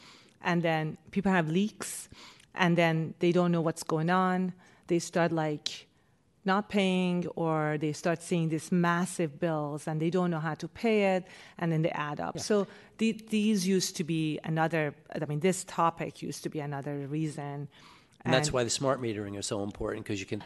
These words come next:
Speaker 1: That
Speaker 2: like,
Speaker 1: is why
Speaker 2: like we are
Speaker 1: smart
Speaker 2: doing
Speaker 1: metering
Speaker 2: here
Speaker 1: so
Speaker 2: in San Francisco with every account, where
Speaker 1: Absolutely.
Speaker 2: we can monitor in real time people's water usage, and if there is a, if there's an issue where we identify someone, "Oh,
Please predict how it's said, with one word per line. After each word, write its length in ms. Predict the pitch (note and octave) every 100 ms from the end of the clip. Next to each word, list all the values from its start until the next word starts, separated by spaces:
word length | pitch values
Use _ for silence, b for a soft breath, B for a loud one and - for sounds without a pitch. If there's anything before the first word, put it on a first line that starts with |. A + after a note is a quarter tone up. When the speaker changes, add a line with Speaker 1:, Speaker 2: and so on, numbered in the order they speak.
| -
Speaker 1:
That 240 | F#3+ F3 C3
Speaker 2:
like, 120 | E3+
Speaker 1:
is 120 | D#3
why 140 | E3+ -
Speaker 2:
like 120 | -
we 140 | B2
are 40 | B2
Speaker 1:
smart 160 | A#2+
Speaker 2:
doing 320 | - C3 B2+ B2
Speaker 1:
metering 40 |
Speaker 2:
here 100 | A#2+
Speaker 1:
so 60 | A#2+
Speaker 2:
in 80 |
San 200 | A#2 C3
Francisco 440 | B2 A2+ C3+ - A#2
with 120 | A2
every 340 | C3 A#2+ B2+
account, 540 | A#2+ - - C3+ A2+ -
where 80 | D#3+
Speaker 1:
Absolutely. 640 | D3+ - D3 B2 A#2+ A#2+
Speaker 2:
we 80 | A#2 B B -
can 140 | A#2+
monitor 440 | A#2 B2+ C3 A#2+
in 200 | B2 A#2+
real 240 | A#2+ B2+ B2
time 520 | - D#3 C#3 A#2 A#2 B B _
people's 360 | C3 - A#2 A#2+
water 260 | C#3 D3+
usage, 560 | B2 A2 - B2 A#2+ - B -
and 100 | B2+
if 140 | A2+
there 160 | C3+ A#2+
is 160 | A2+ A#2+
a, 300 | A2+ A2 - B B
if 200 | C3 -
there's 340 | C#3 B2 - - - -
an 140 | A#2
issue 400 | D#3 - C#3 A#2+
where 160 | A2+ A2+
we 220 | B2 C#3
identify 640 | A2+ G#2 C#3 C3+ B2+ A2
someone, 300 | G#2+ C#3 C3
"Oh, 100 | F3+